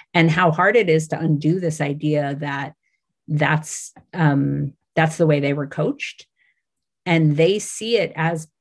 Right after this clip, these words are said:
a positive, right? They see it as, "That person helped me do this thing.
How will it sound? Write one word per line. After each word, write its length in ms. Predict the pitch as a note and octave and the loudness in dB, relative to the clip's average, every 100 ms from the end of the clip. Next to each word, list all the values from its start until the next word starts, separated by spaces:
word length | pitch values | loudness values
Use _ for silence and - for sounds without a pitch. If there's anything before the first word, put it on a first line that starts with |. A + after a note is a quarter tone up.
| _ | _
a 80 | D#3+ | -10
positive, 640 | D#3 G3 A#3 - - - - _ _ | -8 -10 -8 -10 -14 -18 -20 _ _
right? 300 | D#3 E3+ C#3+ | -2 -2 0
They 240 | E3 F#3 | 2 4
see 260 | G3 - A3 | 2 -2 -2
it 80 | E3+ | 2
as, 220 | D#3+ C#3+ | 2 0
"That 300 | C3+ D#3 F3 - | 0 0 -2 -6
person 460 | - F#3 F3 E3+ | -6 -6 -4 -2
helped 420 | D3+ D3 D3+ D#3 - | -2 -2 -6 -6 -8
me 200 | C3+ C3+ | -8 -8
do 280 | C#3 E3 | -6 -6
this 360 | A3 - - - | -6 -10 -12 -18
thing. 440 | - - - - | -16 -18 -14 -14